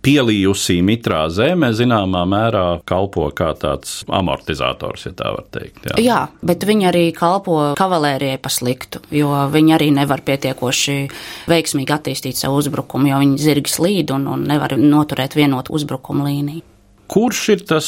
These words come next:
Speaker 1: Wellingtonam kritiskais moments kaujas gaitā, ja mēs tā raksturojam šo kaujas situāciju?
Speaker 2: Ir vairāk rīta pusē, kad viņa kājnieki tomēr sāk it kā svārstīties, un tajā brīdī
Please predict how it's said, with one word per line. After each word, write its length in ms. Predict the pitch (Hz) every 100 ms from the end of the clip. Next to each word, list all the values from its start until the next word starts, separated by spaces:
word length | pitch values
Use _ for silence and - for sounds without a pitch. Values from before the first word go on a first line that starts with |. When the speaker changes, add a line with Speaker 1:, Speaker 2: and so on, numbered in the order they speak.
| - 139
Speaker 1:
Wellingtonam 760 | 147 107 - 110 107 104 104 -
kritiskais 720 | 160 165 101 73 - 73 -
moments 800 | 95 82 65 - - - - -
kaujas 400 | - 76 67 76
gaitā, 480 | 80 71 - - - - _ - - _
ja 100 | 85
mēs 240 | 80 82
tā 140 | - 80
raksturojam 720 | 95 - - 80 73 73 62
šo 360 | - - 69 80 92
kaujas 340 | - 80 64 -
situāciju? 640 | 85 - - - - 101 98 _ _
Speaker 2:
Ir 240 | - 202 196
vairāk 540 | 214 247 190 147 -
rīta 260 | 190 185 -
pusē, 440 | - 233 - 180 160
kad 220 | 156 151
viņa 220 | 160 147 147
kājnieki 560 | 151 160 185 139 -
tomēr 360 | 165 156 143 139
sāk 320 | - 165 151
it 100 | 143
kā 300 | - 139 131
svārstīties, 800 | 131 165 190 240 175 160 156 143 -
un 100 | 147
tajā 220 | 160 143
brīdī 380 | 139 170 170 151